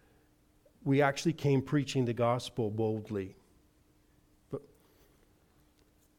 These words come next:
it does not come in error. Sorry, verse two. I'm in the wrong verse. Verse two. "But after we had already suffered and been mistreated in Philippi, you know, we had boldness in our God to speak to you in the gospel in the mid of,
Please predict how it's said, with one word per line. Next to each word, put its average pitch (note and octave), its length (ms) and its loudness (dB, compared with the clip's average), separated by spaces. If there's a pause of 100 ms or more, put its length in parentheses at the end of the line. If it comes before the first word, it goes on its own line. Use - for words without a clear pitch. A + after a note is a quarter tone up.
(140)
it - 80 -10
does B2 180 -2
not C3 200 0
come C3+ 180 2
in B2 100 -2
error. A#2+ 360 -2
Sorry, A#2 380 -2 (100)
verse A2+ 220 -6
two. G#2+ 260 -6 (160)
I'm A#2+ 100 -6
in A2+ 60 -4
the G#2+ 80 -4
wrong G#2 140 -6
verse. G#2 260 -10 (960)
Verse B2+ 280 -2
two. B2 300 2 (440)
"But D3+ 160 6
after F3 260 4
we F3 100 8
had D#3+ 80 8
already D#3+ 300 6
suffered E3+ 480 2
and B2+ 80 2
been C3+ 140 4
mistreated C#3 360 2
in C#3 60 0
Philippi, C3+ 540 2
you A#2 80 0
know, A#2+ 140 0
we B2+ 200 2
had C3 400 0
boldness E3 540 8
in D3 100 2
our C3 80 2
God C3 300 2
to A#2+ 60 -6
speak F#3+ 380 -2
to - 80 -6
you C3 120 0
in A#2+ 80 2
the A2+ 80 -2
gospel B2 560 0
in A#2+ 80 -2
the A#2 60 0
mid A#2 220 0
of, A#2 100 -4